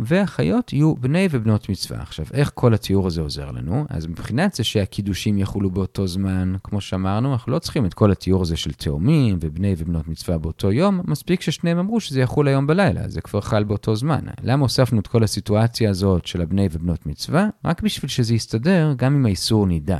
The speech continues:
שגם זה יחול בדיוק באותו זמן. ואיך? אז מדובר ששתי הבנות,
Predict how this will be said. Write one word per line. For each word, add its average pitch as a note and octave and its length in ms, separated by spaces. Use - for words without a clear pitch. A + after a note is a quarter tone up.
שגם E2+ 340
זה A2+ 120
יחול F#2+ 320
בדיוק C#2+ 360
באותו - 260
זמן. C2+ 260
ואיך? E2+ 500
אז D#2+ 200
מדובר F2 520
ששתי - 380
הבנות, G3 460